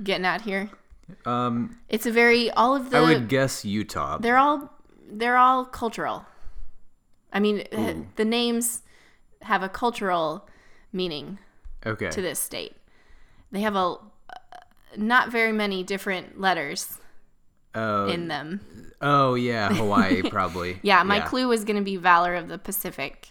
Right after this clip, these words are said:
Speaker 1: because
Speaker 2: Yeah.
Speaker 1: that was the only one that didn't,
Speaker 2: <laughs>
Speaker 1: which is where Pearl Harbor is on, on, uh, Oahu. Anyway,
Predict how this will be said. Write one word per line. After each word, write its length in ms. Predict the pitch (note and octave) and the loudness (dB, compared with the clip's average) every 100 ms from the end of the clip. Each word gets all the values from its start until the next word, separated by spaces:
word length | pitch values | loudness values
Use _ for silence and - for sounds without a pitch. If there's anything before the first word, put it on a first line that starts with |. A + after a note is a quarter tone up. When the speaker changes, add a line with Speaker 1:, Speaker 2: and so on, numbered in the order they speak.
| - | -6
Speaker 1:
because 220 | A3+ G#3+ | 0 4
Speaker 2:
Yeah. 20 | |
Speaker 1:
that 140 | G#3 G#3+ | 6 8
was 120 | G3+ | 6
the 120 | A3 | 4
only 160 | A3 G3+ | 4 4
one 160 | F#3+ F#3 | 2 0
that 140 | E3+ | -2
didn't, 300 | F#3 A#2+ C3+ | -4 -2 -2
Speaker 2:
<laughs> 640 | - - - E3+ C3 A2+ - | -4 -2 4 4 4 -6 2
Speaker 1:
which 220 | A#3+ A#3+ | 2 4
is 140 | A#3 | 0
where 160 | G3+ G3 | 2 2
Pearl 280 | G3 F#3+ F#3 | 4 4 6
Harbor 320 | G3+ E3 E3 | 4 2 0
is 340 | E3 E3 A#2+ - | -2 -2 -6 -2
on, 460 | F#3 G3+ F#3+ F#3 F#3 - | 0 2 0 -2 -8 0
on, 320 | G3 F#3+ F#3+ | 2 2 0
uh, 340 | F3+ E3+ D#3+ D#3 - - - | -2 -2 -2 -6 -10 -10 0
Oahu. 540 | G3+ F3 A3 - - - - - | 4 6 4 0 -10 -12 -10 -2
Anyway, 480 | G3+ F#3 D#3+ D#3+ | 0 0 -4 -8